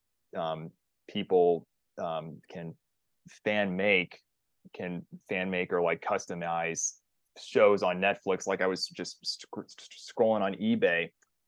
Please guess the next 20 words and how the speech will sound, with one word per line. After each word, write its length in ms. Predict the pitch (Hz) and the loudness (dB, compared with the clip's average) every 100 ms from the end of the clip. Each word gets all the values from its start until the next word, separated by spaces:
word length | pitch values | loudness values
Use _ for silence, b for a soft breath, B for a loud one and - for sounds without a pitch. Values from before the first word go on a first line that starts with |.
| - | -4
Uh, 200 | 90 85 | -2 -2
someone 280 | 76 95 92 | -4 -4 -2
had 220 | 87 87 | 0 0
a 240 | 87 85 82 - 92 | 2 -2 -4 -8 -4
box 260 | 98 98 - | 0 0 2
set 160 | 107 | 0
of 100 | 92 - | 0 -2
Fear 200 | 107 104 | -2 -2
Street 260 | - 95 | -2 -4
on 160 | 87 87 | -2 -2
V 140 | 95 | 0
H 240 | 90 90 110 | 0 0 0
S 180 | 101 | 0
for 120 | - 87 | -2 -6
four 180 | 90 | -4
hundred 160 | 87 87 | -2 0
dollars, 420 | 87 85 82 85 | 0 2 0 -4
<laughs> 40 | 95 | 2
but 240 | 117 104 | 2 2
some, 320 | - 143 160 | 2 4 2